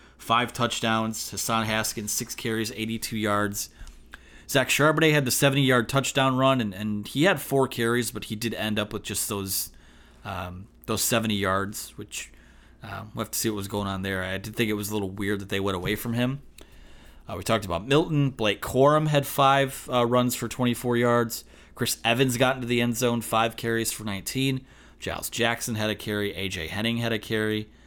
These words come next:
Um, so seven rushers, and then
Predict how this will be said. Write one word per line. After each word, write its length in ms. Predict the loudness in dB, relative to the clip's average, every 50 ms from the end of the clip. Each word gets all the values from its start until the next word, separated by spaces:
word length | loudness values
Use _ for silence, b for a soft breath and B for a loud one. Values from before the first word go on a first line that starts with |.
| b b b b b b b
Um, 480 | -18 -16 -14 -14 -14 -16 -16 -16 -18 -18 -20 -20 -20 -20 -20 -20 -20 -20 _ -20 -20 -20 -20 -20 -20 -20 -20 -20 -20 -20 -20 -20 -20 -20 -20 -20 -20 -20 -20 -20 -20 -16 -10
so 240 | -8 -6 -4 -2 -2
seven 380 | 0 2 2 4 4 4 4
rushers, 720 | 4 4 4 4 2 0 -4 -6 -6 -6 -6 -6 -6 -8 -12 -12 -8
and 160 | -6 -4 0
then 460 | 0 2 2 2 0 0 -2 -4 -6